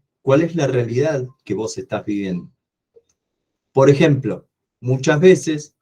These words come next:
y yo pongo el ejemplo de pareja porque la tengo acá al lado y, y de paso hacemos terapia, ¿no? Eh, gracias, chicas. Eh, vos agarrás y decís, Bueno, mirá, cuando vos decís eso, yo siento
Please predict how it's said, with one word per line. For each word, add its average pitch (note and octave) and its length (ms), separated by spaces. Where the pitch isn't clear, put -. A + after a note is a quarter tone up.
y - 80
yo - 140
pongo E3 180
el D3+ 60
ejemplo D3 320
de B2+ 80
pareja E3 320
porque A2 140
la G2 60
tengo C#3+ 200
acá A2+ 160
al G#2+ 100
lado D3 240
y, G2 120
y F2+ 260
de F2+ 100
paso G#2+ 560
hacemos G#2+ 400
terapia, F#2 420
¿no? F3 160
Eh, G#2+ 140
gracias, A2+ 400
chicas. - 360
Eh, C3+ 480
vos D#3+ 260
agarrás F#3 600
y C#3+ 80
decís, B2+ 240
Bueno, C3 240
mirá, C#3 340
cuando B2+ 500
vos G#3 260
decís E3+ 540
eso, F3+ 520
yo - 220
siento D#3 920